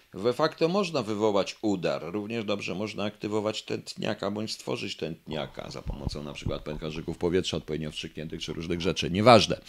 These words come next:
Nie będę się w tym, nie będę o tym mówił, ale tak mi się wydaje. Nie, ja nie o takim mówiłem. A Rybak dla mnie to jest takie, takie było oznaczenie. Ja nie wiem, o kim ja mówię. O takim panu, który jest czołowym antysemitą,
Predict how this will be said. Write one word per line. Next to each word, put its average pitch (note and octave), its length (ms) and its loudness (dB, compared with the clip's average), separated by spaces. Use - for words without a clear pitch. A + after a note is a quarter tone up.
Nie G#2 180 8
będę A2 260 10
się G#2+ 120 6
w - 60 0
tym, G2+ 220 6
nie G#2 120 8
będę G2+ 240 8
o F#2+ 40 10
tym G2 160 4
mówił, F2 260 8
ale E2 100 8
tak F2 140 4
mi E2 60 0
się F2 120 2
wydaje. E2 340 8
Nie, E3 180 10
ja C#3+ 200 12
nie E3+ 160 12
o E3 40 12
takim B2+ 320 12
mówiłem. E2 400 8
A F#2 40 8
Rybak G#2+ 280 6
dla F#2 200 6
mnie G2 160 6
to G2 100 0
jest F2+ 140 2
takie, F2 260 2
takie E2+ 260 -4
było E2+ 180 4
oznaczenie. D#2+ 360 4
Ja E2+ 60 6
nie F#2 100 8
wiem, D#2 140 8
o - 60 0
kim - 380 -4
ja A#1 120 0
mówię. C2+ 220 2
O D#2+ 60 4
takim G#2 260 4
panu, G#2 320 12
który C#2+ 280 0
jest C2+ 320 -4
czołowym F2+ 440 12
antysemitą, D2+ 680 2